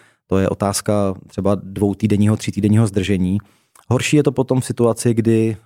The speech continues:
kupující potřebuje ještě předtím prodat svoji nemovitost. Takže tam už je to zdržení pro toho, kdo, eh, prodává tu nemovitost, eh, řekněme, v řádu tří, čtyř měsíců, ale tam už potom ten prodávající s tím musí souhlasit, že na toho kupujícího počkáme.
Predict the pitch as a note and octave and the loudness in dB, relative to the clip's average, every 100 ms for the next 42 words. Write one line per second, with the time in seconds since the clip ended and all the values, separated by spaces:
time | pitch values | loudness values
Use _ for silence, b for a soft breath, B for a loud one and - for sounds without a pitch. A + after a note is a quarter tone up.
0 | - G2 A2+ G#2+ - A2+ G2+ - G#2 G#2+ | -10 -2 0 0 0 -2 -2 -2 0 2
1 | G#2+ G2 - A2 - A2 - A2+ G#2 - | 2 0 -2 -6 -2 -4 -2 0 0 0
2 | G#2+ F2+ - F#2+ F#2+ F2+ F2+ F2+ F2+ E2+ | -2 -2 -6 -2 -2 0 -2 -4 -4 -6
3 | - - _ - G2 F#2+ G2+ G2+ A2+ - | -10 -16 _ -6 -4 0 0 -2 -4 -2
4 | G2+ F#2+ F#2 G#2 G#2 G2 F#2+ G2+ G2 G#2 | -2 -2 0 2 2 0 -4 -2 0 -2
5 | G2 b b b b F#2+ F#2+ G2+ G2 F#2 | -2 b b b b -6 0 0 0 -2
6 | G2+ G2 F2+ _ _ - F#2+ G2 G#2 G2+ | -2 -2 -2 _ _ -4 -2 0 -2 0
7 | G2+ G2+ G2 G#2 G2+ - G2 F#2 F#2+ G2 | 0 0 0 -2 -4 -4 -2 -2 -2 -6
8 | - F#2 G2 G#2 G#2 F2+ F#2 F#2 G2+ - | -10 -8 -2 0 0 0 -4 -4 -4 -4
9 | G#2 - A2+ - F#2+ - F#2+ A2 G#2+ A2+ | -6 -4 -4 0 -2 -2 -6 0 0 0
10 | - _ - G2 G2+ - F#2+ G2+ - - | -4 _ -2 0 0 -2 -2 -2 -4 -4
11 | G2 F#2 F2+ F#2+ F2+ F2+ F2+ F#2+ - F#2 | 0 -2 0 -2 0 -2 0 -2 -4 -8
12 | - F2 - - F2+ F2+ - F#2+ F2 E2+ | -6 -6 -6 -4 -2 -2 -2 -4 -2 -4
13 | G2 F#2 F2+ - F#2 G#2 F2+ - - D#2 | -2 -2 -4 -4 -2 -2 -2 -4 -6 -6
14 | D#2 | -8